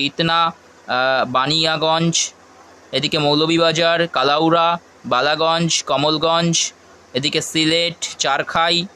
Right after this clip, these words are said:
জয়ন্তীপুর, চটকবাজার, বিশ্বম্বরপুর, এই সমস্ত স্থানে কিন্তু আমরা দেখতে পাচ্ছি যে হালকা মাঝারি বৃষ্টিপাতের সম্ভাবনা রয়েছে আজ দুপুর দুটো তিনটে নাগাদ। পরবর্তীতে যদি আমরা আপডেটটা দেখি, বিকেল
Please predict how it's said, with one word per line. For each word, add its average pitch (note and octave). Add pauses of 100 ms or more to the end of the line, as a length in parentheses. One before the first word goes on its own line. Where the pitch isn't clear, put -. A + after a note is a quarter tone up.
(300)
জয়ন্তীপুর, D#3+
চটকবাজার, D#3
বিশ্বম্বরপুর, D#3+
এই A3
সমস্ত A3+
স্থানে F#3
কিন্তু E3+
আমরা E3
দেখতে C#3+
পাচ্ছি D#3 (300)
যে E3
হালকা D3+
মাঝারি D3+
বৃষ্টিপাতের C#3
সম্ভাবনা C#3+
রয়েছে D#3+
আজ B2+
দুপুর C3+
দুটো B2+
তিনটে A#2+
নাগাদ। G#2 (640)
পরবর্তীতে F#3
যদি D#3+
আমরা D3
আপডেটটা C#3+
দেখি, C#3+
বিকেল C#3